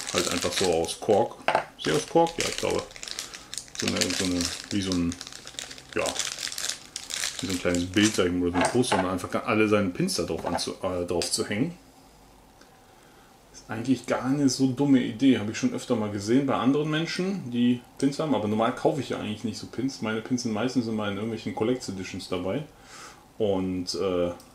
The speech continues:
weiß nicht, ob ich die dann da rausnehmen will. <laughs> Aber ja, schöne Pins auf jeden Fall von allen drei, äh, allen vieren. In ihrem neuen Design. Also sie sind wirklich gut gemacht.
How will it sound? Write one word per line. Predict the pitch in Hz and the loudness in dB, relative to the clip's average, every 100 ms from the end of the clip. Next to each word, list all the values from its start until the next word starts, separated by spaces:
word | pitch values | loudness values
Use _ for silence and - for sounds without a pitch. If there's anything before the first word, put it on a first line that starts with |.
| - - - - - - - | -20 -20 -20 -20 -20 -20 -2
weiß | 101 117 | 0 2
nicht, | 113 | 0
ob | |
ich | 98 - | 0 0
die | |
dann | 104 95 | 0 0
da | |
rausnehmen | 90 104 127 90 85 | 0 0 0 -6 -2
will. | 92 107 | -2 2
<laughs> | - 139 135 - - - - - - - - - | 2 4 2 2 -14 -20 -20 -20 -20 -20 -20 -4
Aber | 127 147 | 4 4
ja, | - - - | 4 -2 0
schöne | - 214 | 4 6
Pins | 196 240 262 | 8 6 4
auf | - | 0
jeden | 185 202 | 0 4
Fall | 202 214 | 4 4
von | - 160 | 2 -2
allen | 160 156 156 | 0 0 2
drei, | 147 156 - | 2 2 4
äh, | 139 139 | 4 6
allen | 139 135 | 4 2
vieren. | - 175 214 - - - - - - - - - - - - - | 4 2 2 -2 -14 -20 -20 -20 -20 -20 -20 -20 -20 -20 -20 -8
In | 127 | -2
ihrem | 117 113 | 0 2
neuen | 113 120 | 2 2
Design. | 117 107 110 - | 2 2 2 2
Also | - | 2
sie | 139 | 2
sind | 170 | 2
wirklich | 151 139 | 2 0
gut | - 123 | 2 0
gemacht. | 107 98 127 - | 2 0 0 -8